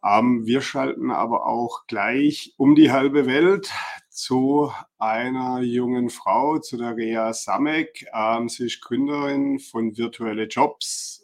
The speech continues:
Ähm, wir, darüber werden wir heute uns auch ein bisschen unterhalten, was virtuelle Jobs beziehungsweise virtuelle Assistenten sind, die neue Generation vom Homeoffice. Sie wird uns ein bisschen was erzählen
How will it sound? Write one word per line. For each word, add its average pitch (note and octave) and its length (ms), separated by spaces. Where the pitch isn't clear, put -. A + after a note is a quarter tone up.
Ähm, A2 520
wir, A2 160
darüber A2 580
werden A2 200
wir G#2+ 60
heute A2 320
uns A2 260
auch A2 240
ein A2 60
bisschen G#2 300
unterhalten, C#3+ 680
was B2+ 440
virtuelle C#3 500
Jobs B2+ 400
beziehungsweise A2 720
virtuelle A2 540
Assistenten A#2 640
sind, C3+ 460
die A#2 80
neue A#2 280
Generation A2 680
vom G2+ 260
Homeoffice. B2+ 640
Sie - 200
wird C#3 120
uns C#3 260
ein - 20
bisschen B2 280
was A2+ 200
erzählen E3 800